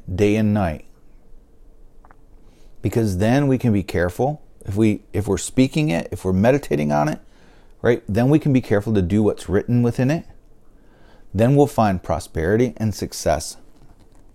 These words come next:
Prosperity not in the normal sense necessarily, right? But in the blessings that God gives to us.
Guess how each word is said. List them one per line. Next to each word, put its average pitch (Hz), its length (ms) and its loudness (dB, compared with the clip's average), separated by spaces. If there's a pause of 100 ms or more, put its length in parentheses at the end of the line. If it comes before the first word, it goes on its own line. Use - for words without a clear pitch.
(640)
Prosperity 101 560 0
not 98 480 0
in 101 440 -2 (520)
the 92 100 -6
normal 92 340 -2
sense - 360 -8
necessarily, 85 720 -4 (460)
right? 110 280 -4 (480)
But 107 100 -2
in 107 80 2
the 104 40 2
blessings 98 460 0
that - 120 -4
God 87 240 -2
gives 90 260 -2
to 85 140 -6
us. - 320 -12